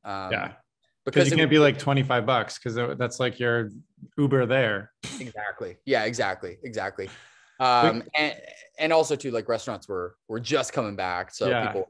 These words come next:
Speaker 2: yeah,
Speaker 1: you know,
Speaker 2: yeah.
Speaker 1: so I had to find something, a balance.
Speaker 2: So is this something that you think, are you gonna pick up again? Or is it more of, like, a pet project?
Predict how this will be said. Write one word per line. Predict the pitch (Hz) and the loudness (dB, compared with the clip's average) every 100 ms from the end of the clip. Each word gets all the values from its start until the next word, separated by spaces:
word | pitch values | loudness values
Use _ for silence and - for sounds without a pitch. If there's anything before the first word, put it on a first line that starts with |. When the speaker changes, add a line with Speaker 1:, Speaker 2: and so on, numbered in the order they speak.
| - | -8
Speaker 2:
yeah, | - 64 | -8 -6
Speaker 1:
you | |
know, | - | -10
Speaker 2:
yeah. | - _ _ _ | -12 _ _ _
Speaker 1:
so | - 92 | -12 -12
I | - _ _ 107 | -12 _ _ -12
had | |
to | 95 | -10
find | 101 87 87 | -8 -8 -8
something, | 90 90 82 | -10 -10 -10
a | - | -8
balance. | 82 85 165 | -6 2 4
Speaker 2:
So | |
is | 147 | 6
this | 170 170 | 4 4
something | 151 139 147 | 2 4 4
that | 135 | 4
you | 135 107 | 2 2
think, | 135 131 - - - - - - | 0 0 -4 -14 -18 -18 -14 -2
are | 131 | 0
you | 127 | 2
gonna | 127 | 0
pick | 123 123 | -2 -2
up | 120 123 | -2 -2
again? | 110 120 202 - - - | -4 -2 -4 -8 -16 -8
Or | 131 127 | 0 4
is | 127 113 | 4 2
it | 127 120 | 0 0
more | 123 123 | 0 2
of, | 117 | 2
like, | 123 120 | 0 2
a | 120 117 | 2 0
pet | - 120 | -2 -4
project? | - 117 113 120 117 | 0 0 0 -4 -4